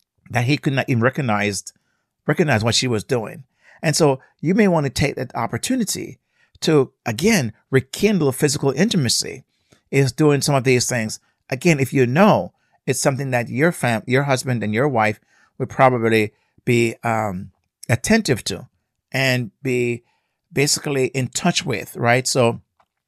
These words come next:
it's a sensitive thing where they are, are recognized and what that is, and also go along with that. And number five, the fifth way, is one that I, I talk about quite a bit, and that is to schedule date nights.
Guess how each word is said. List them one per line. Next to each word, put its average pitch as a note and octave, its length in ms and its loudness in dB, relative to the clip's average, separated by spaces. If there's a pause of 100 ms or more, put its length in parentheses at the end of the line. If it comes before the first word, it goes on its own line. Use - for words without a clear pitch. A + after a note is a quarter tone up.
(320)
it's B2 120 -4
a G3 40 -4
sensitive D3 480 -2
thing B2+ 320 -2
where A#2 140 -2
they G#2 100 -4
are, G2 260 -4 (120)
are A2+ 80 2
recognized B2 560 0
and G2+ 200 -6 (180)
what B2 180 0
that B2 140 2
is, A#2 200 0
and A2 260 -4 (420)
also B2+ 640 2
go A2+ 180 2
along G#2+ 240 4
with G#2+ 140 -8
that. - 240 -8 (1400)
And C3+ 300 0 (240)
number G3 220 4
five, G#2+ 520 -2 (240)
the B2 80 -2
fifth - 300 0
way, A2+ 340 0 (520)
is D#3 160 2
one G#3+ 240 2
that F#3+ 120 0
I, C3+ 300 2 (100)
I A#2 120 -2
talk C3+ 220 -2
about B2 280 0
quite B2+ 240 -2
a A#2+ 60 -2
bit, A#2+ 240 -6
and A#2 180 -2
that C#3+ 100 0
is C3 120 -4
to C3+ 80 -6
schedule B2+ 640 -2 (500)
date B2 320 4
nights. - 420 -6